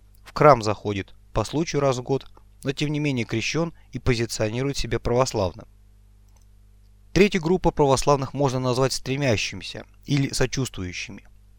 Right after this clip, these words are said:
Они вообще далеки от понимания православия как упорядоченной системы. Со стороны жизнь этого типа людей ничем не отличается от жизни атеиста.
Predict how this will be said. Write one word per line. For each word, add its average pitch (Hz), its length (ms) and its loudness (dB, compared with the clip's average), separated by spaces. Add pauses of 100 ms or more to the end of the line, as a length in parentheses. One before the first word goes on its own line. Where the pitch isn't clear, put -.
(100)
Они 135 160 2
вообще 180 260 2
далеки 113 320 0
от 98 100 -2
понимания 107 460 -2
православия 113 600 0
как - 200 -2
упорядоченной 113 600 0
системы. - 520 -6 (500)
Со 127 140 -4
стороны 165 440 0
жизнь 147 260 0
этого 135 300 -2
типа - 240 -6
людей 139 260 -2
ничем 147 340 -4
не 127 60 -4
отличается 117 540 -2
от 107 80 -6
жизни 113 240 -2
атеиста. 104 560 -6